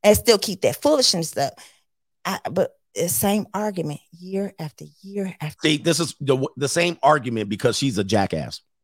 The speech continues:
Speaker 2: This is jackass mentality. This is only a portion of the podcast, but from what I'm saying, what I'm hearing, she's the jackass here. The same argument is because you don't understand you're, you're mu-, you're mooching off him.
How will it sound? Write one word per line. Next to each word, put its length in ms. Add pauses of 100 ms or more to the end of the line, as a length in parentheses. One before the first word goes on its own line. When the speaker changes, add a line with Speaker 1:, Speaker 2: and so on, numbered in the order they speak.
Speaker 2:
This 160
is 80
jackass 460
mentality. 480 (880)
This 180
is 180
only 260
a 80
portion 400
of 80
the 80
podcast, 580 (400)
but 220
from 140
what 180
I'm 160
saying, 480 (400)
what 160
I'm 160
hearing, 440
she's 260
the 80
jackass 500
here. 160 (1040)
The 80
same 340
argument 500
is 140
because 380
you 320
don't 260
understand 600
you're, 340
you're 200
mu-, 200 (140)
you're 180
mooching 380
off 120
him. 260